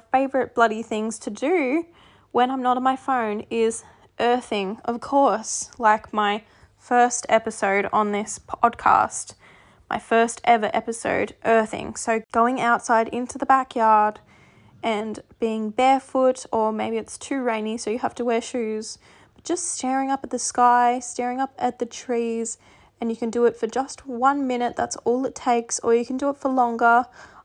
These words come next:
I usually like to have a meditation in my ears, in my headphones,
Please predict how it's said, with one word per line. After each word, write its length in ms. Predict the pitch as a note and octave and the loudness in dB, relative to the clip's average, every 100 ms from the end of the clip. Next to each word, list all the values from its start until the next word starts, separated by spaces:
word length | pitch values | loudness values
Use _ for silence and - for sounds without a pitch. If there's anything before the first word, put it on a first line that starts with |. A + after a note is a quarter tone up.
| - | 2
I 120 | C4 | 2
usually 380 | B3+ B3 C#4 C#4 | 2 -2 -2 0
like 220 | C#4+ C#4 | 0 -2
to 80 | C4 | -4
have 300 | B3 B3 B3 A#3 | 0 0 0 -2
a 140 | A#3 | 0
meditation 720 | A#3 A#3+ A#3 B3+ B3 - A#3 | -2 -4 -2 -2 -2 -4 -8
in 160 | A3+ B3 | -6 -2
my 140 | B3+ | -2
ears, 480 | - A#3+ A#3 A#3 - | -2 -2 -2 -4 -8
in 120 | A#3 | -8
my 100 | A3+ | -6
headphones, 800 | A3+ B3 A3+ A#3 A3+ A3+ A#3 - | -4 -4 -4 -4 -4 -6 -8 -12